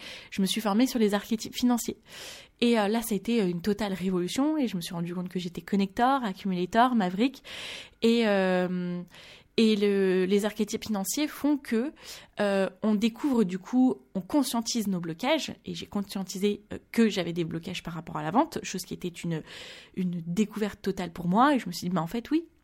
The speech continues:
par rapport à mes valeurs profondes, qui sont les valeurs d'authentici-, d'authenticité,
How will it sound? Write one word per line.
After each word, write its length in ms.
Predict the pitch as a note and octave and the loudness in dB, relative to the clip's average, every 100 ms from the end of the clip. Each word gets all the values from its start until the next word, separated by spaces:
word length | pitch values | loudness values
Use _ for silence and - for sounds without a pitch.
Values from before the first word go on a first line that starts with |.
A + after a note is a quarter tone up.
| - | -10
par 80 | F3 | -8
rapport 240 | F3 B3 | -4 0
à 60 | A#3 | 2
mes 120 | F#3 | 2
valeurs 260 | F3 F3 - | 0 -4 -4
profondes, 480 | - - G#3 C4 | -4 -2 0 0
qui 140 | - - | -2 -10
sont 160 | - | -4
les 80 | F#3 | -4
valeurs 300 | E3+ E3 F3 | -4 -6 -6
d'authentici-, 400 | F3+ F3+ F3+ - _ - | -6 -6 -8 -10 _ -8
d'authenticité, 840 | F3+ G3 F#3 F3+ - - E3+ F#3 | -2 0 -2 -8 -8 -8 -6 -6